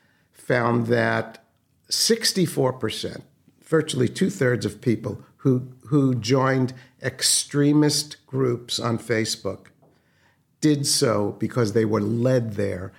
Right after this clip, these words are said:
by the Facebook algorithm. And where does the Facebook algorithm get its information? From tracking us.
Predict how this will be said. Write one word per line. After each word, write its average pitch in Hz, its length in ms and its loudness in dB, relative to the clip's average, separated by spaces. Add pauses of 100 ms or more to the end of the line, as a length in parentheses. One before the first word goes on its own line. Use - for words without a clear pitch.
(140)
by 107 120 -2
the 104 80 -4
Facebook 101 520 -4
algorithm. 92 640 -16 (920)
And 113 300 2
where 143 300 4
does 165 220 2
the 165 80 2
Facebook 139 640 0
algorithm 123 960 2 (140)
get 123 340 2 (120)
its - 640 0
information? 113 800 -2 (300)
From 156 160 -2
tracking 180 460 -2
us. - 320 -20